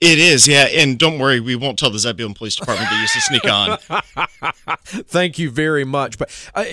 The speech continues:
Speaker 2: do you, do you recall, I mean, it's been several years ago now when that, uh, occurred, but I, I believe there was a flood, and it was just more than the dam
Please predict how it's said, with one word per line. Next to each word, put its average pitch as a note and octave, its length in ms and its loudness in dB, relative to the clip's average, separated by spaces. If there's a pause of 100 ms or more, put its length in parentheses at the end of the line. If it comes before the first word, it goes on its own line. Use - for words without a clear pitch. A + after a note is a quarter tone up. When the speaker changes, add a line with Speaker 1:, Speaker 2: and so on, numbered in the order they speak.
(240)
Speaker 2:
do C#3+ 80 -8
you, A#3 380 -6
do C3+ 100 -6
you G#3+ 140 -6
recall, F3 640 -4
I - 20 -2
mean, D3 160 -4
it's C#3 140 -6
been D3+ 140 -4
several E3+ 380 -4
years C3 280 -6
ago B2 180 -2
now A#2 240 -4
when A2 220 -6
that, A#2+ 340 -6
uh, G2+ 380 -4 (320)
occurred, D3+ 560 -4
but B2+ 160 -4
I, B2+ 220 -4
I - 20 -4
believe B2+ 280 -4
there B2 120 -2
was A2 160 -6
a G#2 40 -8
flood, C#3 540 -4
and A2+ 160 -6
it A#2+ 80 -8
was A2 120 -10
just B2 220 -8
more C3 280 -4
than A2+ 220 -6
the G#2 80 -8
dam A#2 380 -8